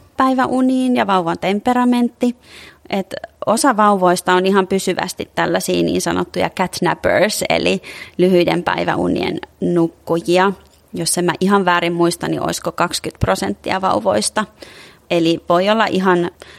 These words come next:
ikään kuin normaalia, että vauva nukkuu vaan niitä lyhyitä päiväunia ja sille ei tarvitse tehdä mitään. Ja jos hän niinku herää aina niiltä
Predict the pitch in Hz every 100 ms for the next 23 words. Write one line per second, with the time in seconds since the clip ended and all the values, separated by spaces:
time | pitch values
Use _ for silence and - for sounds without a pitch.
0 | - _ - 160 160 170 165 165 175 165
1 | 175 165 185 180 180 190 208 - - 294
2 | 262 247 233 226 214 202 190 185 175 170
3 | 170 165 - 87 90 90 90 - - _
4 | - - 175 151 220 202 180 175 - 160
5 | 170 190 - - - - - - 110 214
6 | - _ - 170 170 180 - 196 226 269
7 | 269 294 277 226 196 185 185 185 180 175
8 | - - 180 170 175